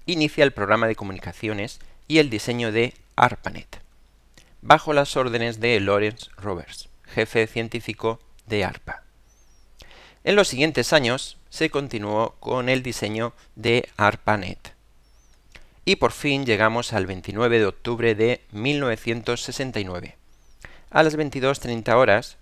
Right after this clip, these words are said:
se realizó la primera transmisión entre dos nodos de la red arpanet, entre la Universidad de California, Los Ángeles, ucla, y el Stanford Research Institute,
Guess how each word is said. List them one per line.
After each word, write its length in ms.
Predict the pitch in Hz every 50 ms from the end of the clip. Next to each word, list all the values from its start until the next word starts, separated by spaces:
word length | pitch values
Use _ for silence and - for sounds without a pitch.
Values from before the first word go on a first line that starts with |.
| - -
se 200 | - - 143 139
realizó 400 | 139 143 123 104 104 - 113 104
la 140 | 101 95
primera 320 | - 92 101 117 135 120 113
transmisión 600 | 113 113 - 104 92 90 - 120 117 123 123 - - - - - -
entre 360 | - 143 147 151 147 147 131 120
dos 220 | 117 113 110 113
nodos 360 | 107 113 117 117 117 120 117
de 120 | 113 104 101
la 100 | 95 92
red 220 | 92 107 107 - - - - - -
arpanet, 600 | - - 98 - - - - - - - - - - - _ _ _ - - _ _ - - - - - - - - - - - -
entre 320 | - 101 98 - - 98
la 80 | 95 95
Universidad 360 | 98 98 95 95 - 117 113
de 80 | 110 107
California, 600 | - 110 110 120 - 139 135 135 135 135 135 127
Los 160 | 135 - 175
Ángeles, 480 | 170 156 - 143 135 156 170 - - - -
ucla, 420 | - 165 160 - 135 127 151 - - - - - _ - -
y 100 | 160 175
el 120 | 170 143
Stanford 500 | 123 - - 131 131 131 - - 135 123
Research 540 | 120 117 - - 139 120 120 - - - - - - -
Institute, 540 | 123 120 113 - - - - - - -